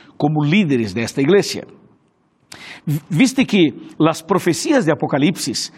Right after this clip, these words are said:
que parecen muy difíciles, no son tan difíciles así, ¿no?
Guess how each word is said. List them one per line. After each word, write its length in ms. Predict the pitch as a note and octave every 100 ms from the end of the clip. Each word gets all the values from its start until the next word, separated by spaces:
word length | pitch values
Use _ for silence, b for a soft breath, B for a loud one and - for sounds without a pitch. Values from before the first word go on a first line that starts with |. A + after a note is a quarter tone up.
| B B
que 120 | F3
parecen 520 | E3 D#3+ D3+ G#3 - D3+
muy 420 | C#3+ F#3+ A#3+ F#3
difíciles, 840 | C3+ - A3+ - C3 F2 - - _ b b -
no 160 | G#3+ A#3+
son 300 | - C#4+ -
tan 120 | F#3+
difíciles 580 | E3+ D3 - G3+ D3 A#2
así, 260 | A2 - E3+
¿no? 280 | B2+ F#3+